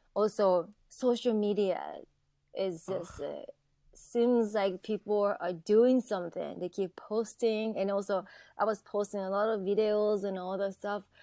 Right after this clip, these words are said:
Speaker 1: So people think I'm doing something, but I am not doing anything. I'm just doing TikTok videos.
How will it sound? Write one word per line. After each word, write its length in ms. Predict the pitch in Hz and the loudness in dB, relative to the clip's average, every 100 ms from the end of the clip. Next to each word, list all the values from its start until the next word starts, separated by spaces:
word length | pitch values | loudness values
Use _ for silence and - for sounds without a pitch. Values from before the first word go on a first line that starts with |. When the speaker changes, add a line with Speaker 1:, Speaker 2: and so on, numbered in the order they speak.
| - - _ _ | -20 -20 _ _
Speaker 1:
So 80 | - | 0
people 360 | 320 311 311 | 2 6 6
think 200 | 262 226 | 8 8
I'm 160 | 214 202 | 6 6
doing 260 | 214 247 | 8 8
something, 420 | 233 196 175 165 185 | 6 0 0 0 2
but 160 | 202 | 2
I 140 | 208 233 | 6 6
am 300 | 214 196 196 | 6 2 2
not 400 | 208 226 233 214 | 6 8 8 4
doing 280 | 202 208 202 - | 4 6 4 2
anything. 560 | 226 214 196 - 67 | 4 4 0 -6 0
I'm 200 | - 240 | 4 6
just 200 | 247 226 214 180 175 | 6 4 0 -8 4
doing 320 | 208 202 185 - | 4 4 0 0
TikTok 400 | 240 208 214 180 | -2 2 0 4
videos. 560 | 196 190 165 127 - | 4 4 2 -2 -6